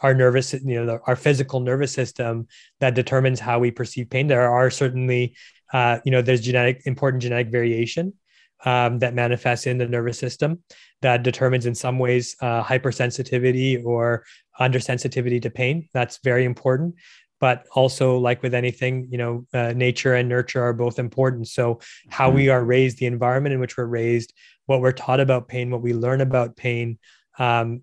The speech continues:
Speaker 1: how we use pain as we grow up, uh, uh, is gonna determine what our experience of pain and how we end up communicating that with others. You know, so, uh, y-, li-, like you're talking about, whether it's with a, a healthcare professional or a trainer,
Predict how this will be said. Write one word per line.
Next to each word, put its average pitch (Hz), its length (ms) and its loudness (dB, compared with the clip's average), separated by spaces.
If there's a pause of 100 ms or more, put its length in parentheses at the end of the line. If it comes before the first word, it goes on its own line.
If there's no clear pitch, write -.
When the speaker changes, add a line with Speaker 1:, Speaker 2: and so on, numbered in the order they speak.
(120)
Speaker 1:
how 131 340 2
we 135 160 2
use 135 360 2
pain 127 560 -2
as 127 200 0
we 131 80 0
grow 123 280 0
up, 127 320 2 (460)
uh, 117 380 0 (160)
uh, 120 220 -4 (200)
is 117 80 -4
gonna 120 220 0
determine 123 500 0
what 123 180 2
our 117 220 2
experience 120 540 -4
of 113 100 -8
pain 120 340 -2 (320)
and 131 120 -2
how 135 180 2
we 139 160 4
end 131 180 2
up 123 140 0
communicating 135 720 0
that 117 260 -4
with 123 200 0
others. 117 420 -2 (360)
You 123 80 -4
know, 120 100 2
so, 120 500 0
uh, 117 420 0
y-, 127 440 -10
li-, 127 160 -6
like 123 260 0
you're 127 200 -2
talking 131 260 0
about, 117 260 0
whether 120 260 0
it's 117 160 -6 (440)
with 131 120 4
a, 123 300 2
a 120 240 2
healthcare 127 400 -4
professional 123 500 -2
or 120 160 -4
a 113 60 -6
trainer, 127 580 0